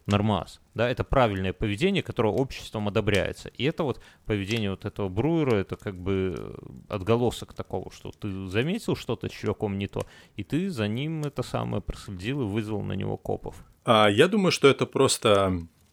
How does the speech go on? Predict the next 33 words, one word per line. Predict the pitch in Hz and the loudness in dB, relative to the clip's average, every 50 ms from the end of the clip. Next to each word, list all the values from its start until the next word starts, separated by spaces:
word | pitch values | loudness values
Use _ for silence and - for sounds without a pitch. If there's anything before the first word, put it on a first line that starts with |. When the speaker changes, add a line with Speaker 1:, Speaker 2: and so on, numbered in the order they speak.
| _ - | _ 0
Speaker 2:
а, | 107 101 92 90 90 87 | 2 4 4 4 2 2
в | 82 | 4
данном | 95 123 139 147 139 123 | 6 6 6 6 4 0
случае, | - - 110 101 - | 0 0 -2 0 0
Speaker 1:
Ну, | 101 | 0
Speaker 2:
мне | 98 98 | 2 4
кажется, | 151 131 113 101 - | 6 6 6 6 4
Speaker 1:
характер | 113 | 2
Speaker 2:
что | - 113 - 120 | 0 2 2 4
это | - 113 | 4 4
Speaker 1:
просто. | 107 - 113 120 - - - 92 | 2 4 4 4 4 2 0 -2
Speaker 2:
просто, | 82 85 - - | -2 -6 -8 -4
а, | - 110 95 92 | -2 0 0 0
бдительный | 85 85 92 92 - 127 127 - - 120 113 110 107 101 98 | 0 -2 -2 0 0 0 2 2 2 2 4 4 4 4 4
гражданин, | 95 104 101 95 92 92 104 104 110 127 151 165 147 | 4 2 2 2 2 4 4 4 6 6 4 2 0
который | - 110 - - 110 104 101 98 95 98 | 0 0 2 4 4 6 6 6 4 4
в | - 98 90 87 92 104 101 98 101 - - | 0 -4 -6 0 4 6 6 6 4 2 0
условиях | 107 - - - - 123 131 120 101 98 92 - | 0 -2 -2 2 6 8 8 8 8 4 2 0
того, | - 101 98 101 107 | 0 -2 0 2 2
что | 95 - - 98 87 | 0 0 0 -4 -4
происходит, | - - 95 90 - - - 135 160 170 151 113 - - _ _ | -2 -2 -2 -2 -2 -2 -2 0 0 0 0 -2 -4 -8 _ _
только | - 135 131 120 - | 8 8 8 8 6
что | 110 - - 120 | 0 2 2 2
по | - - 110 | 4 4 4
новостям | 104 104 98 101 - - - 131 120 | 4 4 4 2 2 2 2 4 4
объявили, | 107 92 85 95 90 98 123 120 120 104 | 4 2 2 0 2 2 2 4 2 2
что | - - 104 95 | 0 0 2 2
убит | 95 90 87 101 113 120 - - | 2 2 2 0 0 0 -2 -4
всеми, | - - - 123 117 113 107 104 95 104 | -4 0 2 4 6 6 6 4 2 0
было | - 113 110 110 110 | 0 0 2 2 2
покушение | 92 - - - - - 127 123 113 98 | 0 -2 -4 -4 -2 0 2 2 2 2
на | 92 87 | 0 0
всеми, | - - - - 123 131 131 123 117 113 107 101 98 | 0 0 2 4 6 6 6 6 6 6 4 2 0